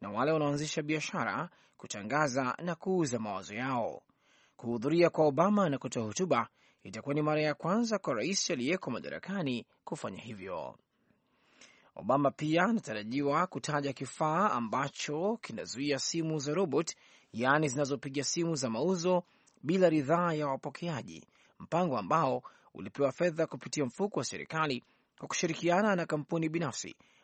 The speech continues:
ambayo ilitengeneza mpango wa nepi za watoto kwenye mitandao kwa familia zilizo na kipato cha chini. Rais wa Angola, Jose Eduardo dos Santos, ni mmojawapo wa marais wa Afrika waliokaa madarakani kwa muda mrefu.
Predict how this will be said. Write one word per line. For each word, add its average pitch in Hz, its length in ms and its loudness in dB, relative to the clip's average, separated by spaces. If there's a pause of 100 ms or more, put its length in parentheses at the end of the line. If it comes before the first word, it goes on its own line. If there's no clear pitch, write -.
(120)
ambayo 127 500 6
ilitengeneza 147 600 2
mpango 151 540 2
wa 123 100 2
nepi 139 340 -2
za 131 140 0
watoto 196 580 0
kwenye 135 220 -4
mitandao 151 640 2 (280)
kwa - 120 -4
familia 175 420 2
zilizo 143 560 0
na 139 140 -4
kipato 113 640 -6
cha 85 220 -12
chini. 120 560 -6 (2000)
Rais 214 300 4
wa 208 140 8
Angola, 196 480 8
Jose 156 640 4
Eduardo 143 420 8
dos 127 160 -2
Santos, 180 680 0
ni - 100 -10
mmojawapo 101 600 2
wa 147 60 2
marais 139 340 2
wa 147 60 2
Afrika 233 380 0
waliokaa 135 400 0
madarakani 170 560 -2
kwa - 140 -6
muda 107 200 -6
mrefu. 151 400 -2